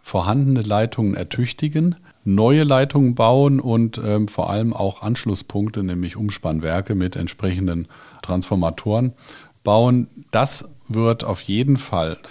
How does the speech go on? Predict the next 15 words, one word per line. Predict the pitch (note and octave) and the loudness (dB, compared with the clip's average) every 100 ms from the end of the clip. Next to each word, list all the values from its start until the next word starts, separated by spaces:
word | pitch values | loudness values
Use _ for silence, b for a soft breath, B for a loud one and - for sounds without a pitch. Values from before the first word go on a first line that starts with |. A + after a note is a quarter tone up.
| - | -20
das | - - | -10 -10
Bild | - G#2+ A#2+ | -4 -2 -2
des | G2 - | -4 -2
Landes | F2 G2+ F#2 | -2 -2 -2
in | G2 | -4
den | F2+ | -2
nächsten | F2+ F2+ - | -2 -4 -6
Jahren | F2+ E2+ E2+ E2+ | -4 -2 -4 -6
bestimmen. | D#2+ - G2+ A2 D#3+ F3+ B B B B | -8 -6 -2 0 0 -4 B B B B
Und | G#2+ | 0
dazu | A#2 - | 0 0
kommt | - D3+ C3 | 2 4 4
noch | B2 | 4
was | A2+ F#2+ - | 2 0 0
Zweites. | - F#2+ B2+ D#3 E3+ - | 2 2 2 0 -2 -8